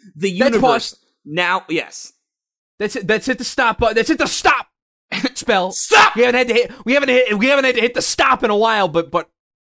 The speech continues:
Speaker 2: let's take a second. Let's stop. Let's re-, let's just reel back for just a moment.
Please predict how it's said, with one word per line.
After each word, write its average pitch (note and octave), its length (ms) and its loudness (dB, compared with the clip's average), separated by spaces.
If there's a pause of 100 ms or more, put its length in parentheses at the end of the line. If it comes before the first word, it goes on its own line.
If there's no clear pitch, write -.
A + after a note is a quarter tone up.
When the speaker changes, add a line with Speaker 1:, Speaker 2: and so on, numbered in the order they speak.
(120)
Speaker 2:
let's G#3+ 220 -2
take A3+ 200 -2
a D#3 180 -10
second. D#3+ 480 -4
Let's - 340 -4
stop. E3 380 -10 (180)
Let's A3 180 -6
re-, A#3+ 120 -6
let's A#3 160 -2
just F#3+ 280 -8
reel G#3+ 120 2
back C3+ 180 -6
for B2+ 100 -12
just B2+ 260 -10
a - 40 -20
moment. - 180 -20